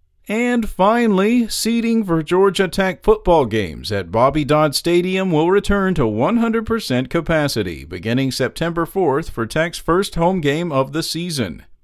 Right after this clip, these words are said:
Tech made that announcement Wednesday morning, confirming what athletic director Todd Stansbury was saying publicly as recently as last week. The Institute will also permit full on-campus tailgating.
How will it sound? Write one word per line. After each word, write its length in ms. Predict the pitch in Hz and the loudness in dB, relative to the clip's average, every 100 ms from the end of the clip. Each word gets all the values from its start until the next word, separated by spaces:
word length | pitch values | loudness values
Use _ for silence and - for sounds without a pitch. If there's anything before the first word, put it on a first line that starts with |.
| _ | _
Tech 240 | - 135 135 | -2 0 2
made 240 | 127 143 | 0 2
that 160 | 131 131 | 0 2
announcement 540 | 123 139 139 143 - | 2 2 0 -2 0
Wednesday 440 | 131 170 147 165 165 | 0 0 0 -2 0
morning, 520 | 151 156 120 73 - | 0 0 -2 -6 -8
confirming 560 | 117 113 160 175 175 147 | -8 0 0 0 0 0
what 220 | 170 139 | 0 -2
athletic 480 | 120 139 156 185 175 | -4 -2 -2 -2 -2
director 400 | 165 165 160 147 | -2 0 -2 -2
Todd 320 | 156 160 147 | 0 0 -2
Stansbury 680 | - 175 175 151 175 180 | -4 -2 -2 -2 0 0
was 180 | 160 110 | 0 -2
saying 300 | - 170 175 | -2 -2 -2
publicly 640 | 185 190 160 139 156 190 185 | 0 0 -2 -2 -4 -6 -6
as 200 | 107 90 | -10 -6
recently 600 | 123 185 170 110 107 139 | -4 -4 -4 -4 -4 -4
as 160 | 127 107 | -4 -2
last 400 | 101 101 123 143 | -2 -2 -4 -4
week. 480 | 151 143 78 - _ _ _ _ _ | -2 -4 -6 -14 _ _ _ _ _
The 200 | 170 185 | -2 0
Institute 500 | 196 - 165 180 196 | -2 -2 -2 0 0
will 140 | 151 | 0
also 340 | 151 208 - 151 | 2 2 2 0
permit 420 | 156 147 151 - | 2 2 0 0
full 360 | 170 185 208 208 | 2 4 4 4
on-campus 720 | 139 170 - 139 139 165 - | 0 0 0 -2 -2 -4 -4
tailgating. 800 | 180 180 160 123 98 80 - | -2 0 0 0 -2 -4 -14